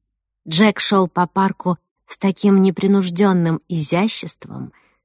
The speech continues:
что им нельзя было не залюбоваться. Одна Милли пребывала в блаженном неведении.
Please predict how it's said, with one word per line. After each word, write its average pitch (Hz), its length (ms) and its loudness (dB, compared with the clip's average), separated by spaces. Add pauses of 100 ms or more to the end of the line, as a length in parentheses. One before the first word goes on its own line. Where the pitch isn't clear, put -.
что - 200 -2
им 185 160 6
нельзя 202 380 4
было 147 200 -2
не 156 140 0
залюбоваться. 156 760 -4 (580)
Одна 226 340 4
Милли 254 420 6
пребывала 160 520 0
в 147 80 -2
блаженном 165 540 0
неведении. 156 640 -6